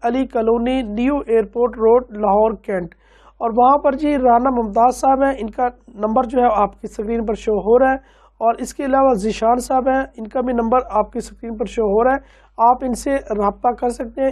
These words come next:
इन्फॉर्मेशन के लिए। और दूसरा जो इंटरव्यू है जी वो पन्द्रह और सोलह मार्च दो हज़ार इक्कीस को हो रहे हैं, वो हो रहे हैं जी सादकाबाद के अंदर, यानी सिंध वाली साइड पर। तो ये मेंसोल टेक्निकल ट्रेनिंग इंस्टीट्यूट वहाँ पर भी है,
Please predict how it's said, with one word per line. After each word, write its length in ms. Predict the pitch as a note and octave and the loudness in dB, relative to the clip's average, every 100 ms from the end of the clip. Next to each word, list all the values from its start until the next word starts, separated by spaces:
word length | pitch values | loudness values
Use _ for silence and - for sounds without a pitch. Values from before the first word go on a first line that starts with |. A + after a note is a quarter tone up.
| B3+ | -4
इन्फॉर्मेशन 580 | G3+ A3 G#3 G3+ C4 B3+ | -8 -4 0 -2 -2 -6
के 160 | B3+ | -6
लिए। 240 | C4 B3+ C4+ - _ _ _ _ _ _ A3 | -4 -2 -2 -6 _ _ _ _ _ _ 0
और 280 | A#3+ B3 | 4 4
दूसरा 360 | G3+ C4+ C4+ D#4+ | 2 -2 2 2
जो 120 | D#4+ | 2
इंटरव्यू 500 | C#4+ C4+ D4+ D4 D#4+ | 0 -2 0 0 2
है 160 | C#4+ C#4+ | 4 4
जी 140 | C#4 | 2
वो 140 | C#4+ C#4+ | 0 -2
पन्द्रह 440 | - B3 B3 D4 | -2 -4 0 2
और 260 | C#4 A#3 A3+ | 2 2 0
सोलह 400 | - A#3+ B3 B3+ | 0 0 2 2
मार्च 460 | A3+ A3+ A#3+ A#3 A3+ | 2 2 2 0 -4
दो 140 | A3+ | -2
हज़ार 220 | A3 G#3 | 0 -2
इक्कीस 300 | F#3+ - B3 | -2 -6 -8
को 120 | - | 0
हो 140 | C4 B3+ | 4 4
रहे 120 | C4 | 4
हैं, 140 | C4+ C#4 _ _ _ _ _ _ _ | 2 -2 _ _ _ _ _ _ _
वो 240 | B3 D4 C#4+ | 0 4 6
हो 60 | |
रहे 100 | C#4+ | 6
हैं 80 | D4 | 2
जी 140 | D#4 | 2
सादकाबाद 800 | F4 - B3 G#3+ C4 B3 G#3 G#3 F#3 | 0 0 0 0 2 2 2 0 0
के 80 | G3+ | -4
अंदर, 260 | F#3 F#3 - G3+ | -4 -4 -6 -6
यानी 320 | A#3+ C4 C4 - G3 | -2 0 -2 -6 -14
सिंध 300 | - C#4 B3 | -6 -4 2
वाली 220 | A#3 G3 | 2 2
साइड 300 | G#3 G3 F3+ | 0 -4 -6
पर। 160 | F3+ E3+ - _ _ _ - | -6 -10 -12 _ _ _ -4
तो 300 | A#3+ B3 A#3+ A#3+ | 2 4 4 -2
ये 320 | G#3 C#4 D#4 D4+ | -2 0 0 0
मेंसोल 560 | A3 C4+ C4+ - C#4+ C#4+ | -2 0 -2 0 2 2
टेक्निकल 580 | C#4 A#3 A#3+ C4 C#4+ C4+ | -2 -6 -4 -2 -2 -2
ट्रेनिंग 380 | C4+ A#3+ A#3+ C4 | -2 -2 -2 -2
इंस्टीट्यूट 640 | A#3 A#3 - - B3+ C4 G#3+ | -2 -4 -6 -10 -6 -4 0
वहाँ 180 | G#3 G#3+ | 0 2
पर 180 | B3 | 0
भी 160 | A#3+ C4 | 0 2
है, 180 | C4 | 2